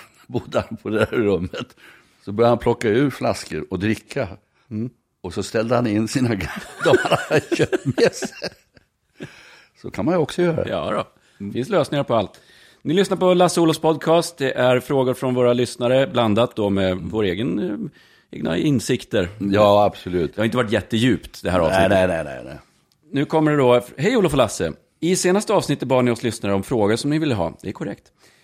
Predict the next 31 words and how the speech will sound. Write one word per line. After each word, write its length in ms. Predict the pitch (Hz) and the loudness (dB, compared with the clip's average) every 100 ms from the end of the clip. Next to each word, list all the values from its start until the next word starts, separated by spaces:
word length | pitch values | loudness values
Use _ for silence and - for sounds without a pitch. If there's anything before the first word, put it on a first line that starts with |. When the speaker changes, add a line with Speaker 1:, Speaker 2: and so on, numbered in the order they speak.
| _ | _
Speaker 2:
Frågor 380 | 165 170 123 131 | -2 2 2 2
om, 260 | 135 135 135 | 2 2 0
eh, 140 | 120 120 | -2 -2
vad 300 | 117 107 107 | 0 -2 -2
som. 380 | - - 87 - _ _ _ | -4 -2 -4 -8 _ _ _
Och 100 | 113 | -2
jag 100 | 214 | 0
har 80 | 170 | 0
en 80 | 117 | -2
fråga. 320 | 104 87 82 - _ _ _ | -2 -4 -6 -10 _ _ _
Ni 200 | 123 175 | -2 0
är 80 | 156 | 2
båda 280 | 175 131 | 2 2
så 140 | 123 113 | 0 -2
vältaliga, 800 | 139 156 104 - 160 151 110 85 - 87 | 0 2 0 -2 -2 2 0 -2 -10 -14
äsch, 220 | - - _ _ | -14 -20 _ _
och 320 | _ 117 113 | _ -6 -4
vårdar 340 | 131 139 117 120 | 0 2 4 4
ert 180 | 110 | 0
språk, 480 | - - 139 92 - | -2 -2 -2 -2 -4
mm, 160 | 98 78 _ _ _ | -6 -6 _ _ _
i 240 | 120 113 131 | -6 -2 -2
etern. 320 | - 107 85 - _ | -2 -8 -8 -10 _
Det 80 | 104 | -4
uppskattas. 600 | 175 - 190 - - - _ | -4 -4 -6 -6 -12 -12 _
Vad 140 | 151 | -10
tycker 260 | - 175 160 | -4 -4 0
ni 60 | 160 | 0
om 80 | |
dagens 300 | 143 135 131 | 4 4 4
ungdomar 640 | 151 147 113 160 170 113 | 2 2 4 2 4 2